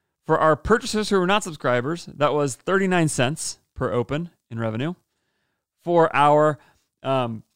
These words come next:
<laughs> for our, uh, never purchasers, it, it didn't even round up to one cent per open. <laughs>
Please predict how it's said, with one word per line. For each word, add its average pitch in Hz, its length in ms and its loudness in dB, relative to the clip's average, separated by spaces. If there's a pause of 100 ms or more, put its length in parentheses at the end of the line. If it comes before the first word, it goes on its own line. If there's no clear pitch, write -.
<laughs> - 180 -20
for 208 240 4
our, 165 540 0 (720)
uh, 139 280 0
never 185 420 4
purchasers, 147 800 -2 (360)
it, 165 100 0 (240)
it 147 140 -2
didn't 262 300 0
even 226 280 0
round 180 340 4
up 180 180 0
to 170 120 -2
one 160 360 0
cent 135 400 -2
per 135 200 -4
open. 123 380 -6 (420)
<laughs> 175 100 -8